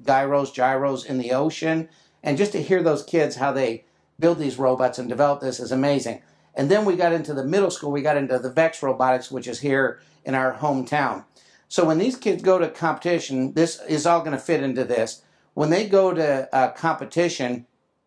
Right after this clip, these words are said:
they set up a line, says, "You two have me-, never met maybe, but you're, you have your robot there. Meet one another. You have about an hour or two to communicate your strategy, uh, to pick up the hubs," as they were called this time. They have a different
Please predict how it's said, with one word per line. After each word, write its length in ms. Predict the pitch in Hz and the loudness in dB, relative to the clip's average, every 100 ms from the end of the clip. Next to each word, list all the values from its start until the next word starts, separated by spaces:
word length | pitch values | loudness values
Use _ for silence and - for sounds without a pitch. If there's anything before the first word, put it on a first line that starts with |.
| _ - _ | _ -20 _
they 160 | - 156 | 0 0
set 200 | - 190 | 2 0
up 100 | 175 | 2
a 60 | 143 | 0
line, 400 | 139 156 147 120 | 2 0 0 -6
says, 280 | 120 - - _ _ | -10 -12 -16 _ _
"You 160 | 143 175 | 2 2
two 160 | 202 | 4
have 180 | 180 135 | 2 2
me-, 160 | 165 165 - | -2 -4 -2
never 280 | 156 160 | 0 0
met 280 | 143 160 185 | 2 0 0
maybe, 260 | 143 131 139 | -2 -2 -2
but 260 | 139 135 | -2 -2
you're, 100 | 139 | -2
you 200 | 135 131 | -2 0
have 180 | 143 127 | 2 2
your 100 | 135 | 0
robot 460 | 131 165 175 131 - | 0 2 2 0 0
there. 300 | 127 127 - _ _ _ | 0 0 -4 _ _ _
Meet 240 | 139 165 180 | 0 2 2
one 160 | 175 | 0
another. 500 | 160 160 160 170 160 - _ | 2 2 2 0 -2 -12 _
You 120 | - | 0
have 100 | 151 | 2
about 140 | 147 147 | 2 0
an 80 | 135 | 2
hour 300 | 143 165 160 | 2 2 0
or 100 | 147 | -2
two 340 | - 151 147 | -2 -2 -2
to 100 | 147 | -6
communicate 640 | - 147 175 170 - - - | -4 0 0 -2 0 -2 -2
your 100 | 127 | -6
strategy, 840 | - 165 170 - 120 127 120 120 _ _ _ - | 0 2 2 0 -2 -4 -4 -10 _ _ _ 0
uh, 340 | 127 117 113 | 2 2 0
to 120 | - | -4
pick 220 | - 165 156 | -2 -2 2
up 240 | 143 - | 0 -2
the 400 | 139 123 123 117 | -4 -4 -4 -6
hubs," 380 | 110 175 160 120 | -4 -2 -2 -4
as 80 | 117 | -6
they 140 | 117 | -4
were 120 | 113 | -4
called 360 | 107 - 120 101 | -4 0 0 0
this 200 | 117 120 | -6 -6
time. 220 | - 113 | -4 0
They 80 | 135 | 2
have 80 | 143 | 2
a 100 | 139 | 0
different 340 | 165 165 127 | -2 -2 -6